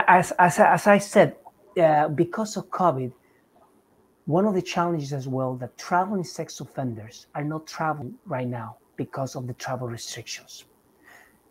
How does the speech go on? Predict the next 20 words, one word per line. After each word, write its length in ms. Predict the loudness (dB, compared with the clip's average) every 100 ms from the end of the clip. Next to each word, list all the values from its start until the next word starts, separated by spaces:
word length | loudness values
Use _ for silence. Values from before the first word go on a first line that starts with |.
| _ 4
This 200 | 4 4
has 200 | 4 4
opened 280 | 4 4
another 600 | 4 4 4 4 2 0 -8
challenge 580 | -8 -4 -2 -2 -6 -8
because 540 | -10 -8 -6 -6 -6
what 360 | -4 -2 -2 0
the 220 | 2 2
offenders 640 | -2 -2 0 0 -2 -6
are 100 | -6
using 480 | -4 -4 -4 -8 -8
these 240 | -10 -10
days, 380 | -8 -6 -8 -10 -20 -20 _
they're 120 | 4
using 380 | 4 4 2 -2
streaming 540 | -4 -8 -2 0 0 -2
services 800 | -2 -2 -2 -4 -8 -12 -12 -12
and 300 | -8 -8 -8 -6
third-party 560 | -4 -4 -2 0 0
merchant 560 | 0 0 -2 -6 -10